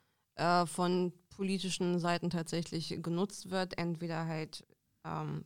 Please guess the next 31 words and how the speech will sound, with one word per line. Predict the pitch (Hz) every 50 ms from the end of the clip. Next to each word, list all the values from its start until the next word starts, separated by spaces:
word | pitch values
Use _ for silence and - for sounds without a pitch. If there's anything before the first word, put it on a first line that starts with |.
| - _
Abschiebung, | - 165 160 - - - 175 165 160 160 156 160 160 156 151 - _ _ _ _ _ _ _ _ _ _ _ _ _ -
äh, | 170 165 165 160
zu | - 180 180
blockieren, | 156 170 160 160 - - 254 294 302 311 320 294 240
das | 185 196 220
ist | 247 240 254
ein | 254 247
politisches | - 247 233 247 233 - - - 247 226
Narrativ, | - 214 214 214 214 214 - - 220 220 208 - - -
oder | - 165 175 175 170
halt | 175 170 -
Abschiebung | - 170 160 - - 170 160 165 165 156
zu | - - 156
forcieren, | - - - 165 - - 240 247 240
ist | 214 -
auch | - - 208 196
so | 208 214
ein | -
politisches | - 202 185 196 196 - - 185 180 -
Narrativ. | 190 185 170 175 175 165 - 180 170 -
Da | - 156
kann | - 180 180 180
man | 180 175 175 - - - - _ _ _ _ _ _
so | - 175
stehen, | 170 - - 180 180 185 180 160
wie |
man | 165 160 160 165 170
möchte. | 175 196 196 - - 214 196 - -
Ich | 160 -
glaube | - 160 160 170 175 190 185
halt, | 185 180 170 175 -